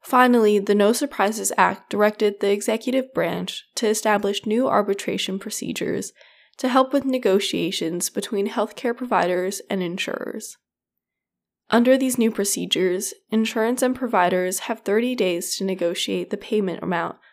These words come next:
of a surprise bill. If the parties are unable to reach an agreement, independent dispute resolution may be requested. The federal government will also determine a list of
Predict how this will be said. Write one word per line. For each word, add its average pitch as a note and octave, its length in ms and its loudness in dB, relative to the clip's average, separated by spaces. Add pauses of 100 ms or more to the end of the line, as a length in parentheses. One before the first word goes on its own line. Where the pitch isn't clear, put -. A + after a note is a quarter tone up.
of G3 120 -4
a G#3+ 40 -2
surprise F#3+ 500 -2
bill. - 420 -6 (720)
If A3+ 140 0
the A#3+ 120 4
parties A#3+ 420 2
are C#4 140 4
unable G3 440 2
to F#3 140 -6
reach F#3 260 -2
an F#3+ 60 -6
agreement, E3 540 -4 (360)
independent A#3 600 2
dispute F#3 420 -2
resolution F3 680 -2
may F3+ 100 0
be F3 140 -4
requested. - 840 -6 (920)
The A#3 120 0
federal B3+ 360 6
government G#3+ 540 2
will F#3+ 140 0
also G3+ 360 4
determine F3 720 -2
a F3+ 100 0
list G#3+ 240 2
of A#3+ 120 -2